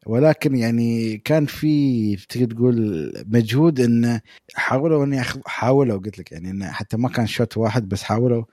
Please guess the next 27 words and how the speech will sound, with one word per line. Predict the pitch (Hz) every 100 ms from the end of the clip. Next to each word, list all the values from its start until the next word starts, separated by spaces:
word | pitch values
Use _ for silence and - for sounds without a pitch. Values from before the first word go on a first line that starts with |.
| - - -
إنه | 107 113
ياخذون | 110 135 139
المشهد | 131 127 135
كامل | - 135 135 135 135 123 104 - - -
في، | - - 117 -
في | - 113
عدة | 104 127 120 113 - - -
shots | - 127 113 - - - - _ 98
أو، | 98
أو | 87 98
شو | -
يسمونها، | 113 107 104 101 90
يعني، | 82 92
لقطات | 95 - 101 117 110 - _ _ -
تقريبًا | 104 123 117 113 110 - - - - 113
اثنين | - 127 123
أو | 107
ثلاث | - 113 113 101
إذا | 101
ما | 104
خاب | 101 90
ظني، | 110 110 135 _ _ -
عشان | 107 - 156 139 131 - _
يكون، | - - 120 110 101
آه، | 98 95 95
الفيلم، | 98 - - 110 107 95 90
آه، | 85 82 80